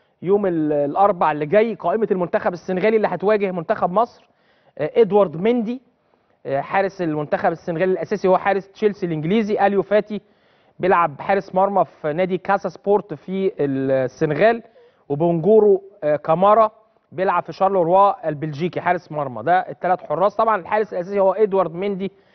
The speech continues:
حارس تشيلسي الانجليزي. في خط الدفاع: بونا سار بايرن ميونخ الالماني، ساليو سيسي نانس ال-، الفرنسي، كاليدو كوليبالي نابولي الايطالي،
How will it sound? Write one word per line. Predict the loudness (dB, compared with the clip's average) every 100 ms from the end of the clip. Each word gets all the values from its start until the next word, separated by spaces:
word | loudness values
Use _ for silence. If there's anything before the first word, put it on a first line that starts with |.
| _ _
حارس | -6 -4 -4
تشيلسي | -6 -6 -4 -4
الانجليزي. | -6 -6 -8 -12 _ _ -20
في | -10
خط | 0 0 0
الدفاع: | -4 0 0
بونا | 2 0
سار | 0 4 2 2
بايرن | 2 2 2
ميونخ | 0 -4 -4
الالماني، | -4 -2 0 0 -2
ساليو | -2 -2 -4
سيسي | -10 -4 0 0 _ _ _ _ _
نانس | 0 0 0 -12 -8
ال-، | -6 -2 -2
الفرنسي، | -2 -2 0 2 2 -2 -4
كاليدو | -2 -2 -2
كوليبالي | -2 0 2 2 2
نابولي | 0 -2 -2
الايطالي، | -2 -2 2 2 2